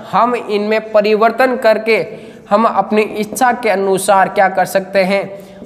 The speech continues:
वांछित उत्पाद प्राप्त कर सकते हैं या वांछित परिवर्तन कर सकते हैं। क्या कर सकते हैं? वांछित परिवर्तन कर सकते हैं। वांछित मतलब हम अपनी इच्छा के अनुसार इनमें क्या कर सकते हैं? परिवर्तन कर सकते हैं। किसमें? इस जनन द्रव्य के आधार पर।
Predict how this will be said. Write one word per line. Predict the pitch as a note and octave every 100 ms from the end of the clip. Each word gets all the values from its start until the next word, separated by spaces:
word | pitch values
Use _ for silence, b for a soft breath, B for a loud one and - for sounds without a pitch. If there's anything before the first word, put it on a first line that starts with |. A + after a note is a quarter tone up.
| C#3+
वांछित | E3+ G#3+ G#3+ A3
उत्पाद | G3 F3+ E3 E3 F#3 F#3
प्राप्त | F3 E3+ F#3 F3+
कर | F3+
सकते | E3+ G3 F#3+
हैं | G3+
या | F3+
वांछित | C#3+ F3+ G#3 G#3 G#3+
परिवर्तन | - E3 D3 C#3+ C3+ D3+
कर | A#2 A#2+
सकते | - G#2+ A2+
हैं। | A2
क्या | E3+
कर | E3+ E3
सकते | E3 D3
हैं? | E3+ A3+ - - - -
वांछित | C3 C#3+ F3+ F#3 F#3+
परिवर्तन | F#3+ C3 B2+ A#2 A2 A#2
कर | A2
सकते | G#2+ A2 A#2
हैं। | B2+
वांछित | G3 B3 - B3
मतलब | A3+ G#3+ A3 -
हम | F#3+ G#3
अपनी | - F3+ G3
इच्छा | F3 E3 G3+
के | F#3+ F3+
अनुसार | E3 E3+ F#3
इनमें | E3 D#3+ D#3+
क्या | F3
कर | F3 F3+
सकते | F#3+ F#3 F#3+
हैं? | -
परिवर्तन | D#3 E3+ G3 F#3+ F#3 D3+
कर | C#3
सकते | C3 D3+ -
हैं। | D3+ - - B B B -
किसमें? | A#3 A#3+ B3 A#3+ A#3 B B -
इस | A3 G#3+
जनन | G3 D#3 D#3+ G#3
द्रव्य | G3+ F#3+ F#3
के | F#3
आधार | C#3 A#2+ A#2+
पर। | - A2